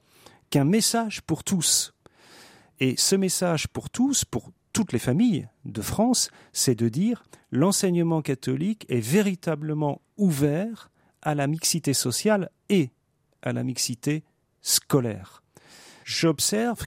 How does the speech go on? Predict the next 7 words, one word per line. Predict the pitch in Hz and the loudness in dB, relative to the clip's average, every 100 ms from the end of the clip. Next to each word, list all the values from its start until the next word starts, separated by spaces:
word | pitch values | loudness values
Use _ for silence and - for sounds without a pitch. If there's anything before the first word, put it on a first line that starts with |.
| - | 0
que | 156 170 165 | 2 2 2
de | 123 | 2
nombreuses | 147 190 156 165 - | 2 2 2 0 0
familles | 151 143 208 214 - | 0 2 2 0 0
s'autocensurent | - - 214 202 202 - 185 - 220 160 - _ _ _ _ _ _ _ | 2 4 4 2 2 2 0 2 2 0 -2 _ _ _ _ _ _ _
et | 143 190 | 4 4
peuvent | - 143 156 127 | 2 2 2 -2